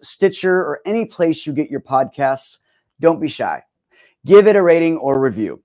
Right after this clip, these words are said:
We want to know what you think. You can also check out our show notes for links to connect with our guests, plus links to websites, books, or special downloads we talked about on today's episode.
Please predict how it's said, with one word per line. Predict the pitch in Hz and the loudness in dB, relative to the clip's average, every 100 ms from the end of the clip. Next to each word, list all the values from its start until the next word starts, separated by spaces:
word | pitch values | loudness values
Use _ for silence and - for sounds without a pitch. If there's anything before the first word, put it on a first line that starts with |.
| _ | _
We | 131 160 | 2 2
want | 139 165 262 | 2 0 0
to | - | -4
know | 185 151 147 | -4 -2 0
what | 139 - | -2 -6
you | 127 | -10
think. | - 113 - _ _ _ _ _ _ | -12 -14 -14 _ _ _ _ _ _
You | - | -4
can | 165 | 2
also | 202 208 233 | 2 2 -2
check | - 247 262 | -2 -2 0
out | 269 | -2
our | 240 | -4
show | - 196 180 | -2 0 2
notes | 185 190 - | 0 -4 -6
for | 160 | -6
links | 143 147 196 - - | -4 -4 -6 -8 -12
to | 165 | -10
connect | 135 170 175 | -4 -2 -2
with | 170 | -4
our | 147 | -6
guests, | 117 143 180 - - - - | -2 0 0 -4 -12 -16 -14
plus | - 180 196 - | -4 -2 -2 -6
links | 170 165 - | -8 -10 -10
to | |
websites, | 135 175 139 170 165 151 - _ _ - | -4 -4 -2 0 0 -2 -12 _ _ -14
books, | 104 185 202 - - | 0 2 2 -2 -12
or | - 190 208 | -2 0 0
special | - 208 202 170 | -2 -6 -4 0
downloads | 170 170 165 170 139 | 2 2 2 2 2
we | 139 | -6
talked | 135 151 175 - | -8 -4 -4 -4
about | 127 120 120 _ _ _ | -2 -2 -4 _ _ _
on | 135 139 | -6 -6
today's | 135 123 107 | -4 -4 -4
episode. | 113 104 - 87 | -8 -10 -14 -14